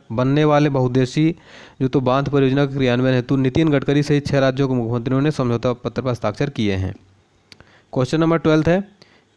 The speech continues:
किस राज्य सरकार ने अठारहवें एशियन गेम्स में महिलाओं की तीन हज़ार मीटर स्टीपल चेज दौड़ में रजत पदक जीतने वाली धावक सुधा सिंह को तीस लाख रुपए और राष्ट्रपति अधिकारी का पद देने की घोषणा की है?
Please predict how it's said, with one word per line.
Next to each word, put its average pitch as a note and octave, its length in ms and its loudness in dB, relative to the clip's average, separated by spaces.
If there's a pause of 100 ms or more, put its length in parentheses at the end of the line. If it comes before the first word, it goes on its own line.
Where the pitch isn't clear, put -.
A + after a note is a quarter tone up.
किस F3+ 200 2
राज्य E3 260 4
सरकार C3 340 2
ने C3 160 2
अठारहवें C#3+ 440 2
एशियन D3+ 240 0
गेम्स C3+ 300 0
में A2 120 0
महिलाओं B2 580 2
की E3+ 420 -2 (1040)
तीन F#3 180 4
हज़ार F3+ 260 6
मीटर D#3+ 320 4
स्टीपल D3+ 760 -2
चेज D#3 340 2
दौड़ C3 260 4
में G#2+ 140 2
रजत C3+ 280 2
पदक D#3 180 2
जीतने C#3+ 300 0
वाली C#3+ 260 2
धावक C3 400 -2
सुधा C3 240 0
सिंह C3+ 220 -2
को D3+ 220 -2 (400)
तीस E3+ 220 2
लाख D#3+ 240 2
रुपए D#3+ 220 0
और F3 140 4
राष्ट्रपति C#3+ 380 0
अधिकारी C3+ 500 2
का C3+ 140 -2
पद B2+ 140 -2
देने A#2 260 0
की D#3+ 120 -4
घोषणा A#2+ 380 -2
की G2+ 180 -2
है? G2 200 -2